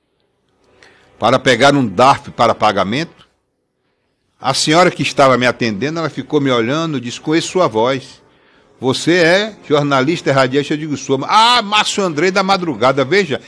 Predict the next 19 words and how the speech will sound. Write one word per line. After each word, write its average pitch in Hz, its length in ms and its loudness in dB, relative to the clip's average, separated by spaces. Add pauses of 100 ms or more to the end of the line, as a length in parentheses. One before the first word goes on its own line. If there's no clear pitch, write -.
(180)
que 160 120 -4
coisa 175 360 0
maravilhosa, 151 760 2 (240)
porque 151 280 -2
nós 180 220 2
temos 165 280 -2
aqui 151 320 2
a - 20 4
liberdade 156 600 0
para 156 240 -2
comunicar 147 960 -6 (1300)
com 135 120 0
o 131 40 2
nosso 135 300 0
povo 143 320 0
do 143 100 0
estado 135 360 0
de 139 60 -6
Sergipe. 117 680 -2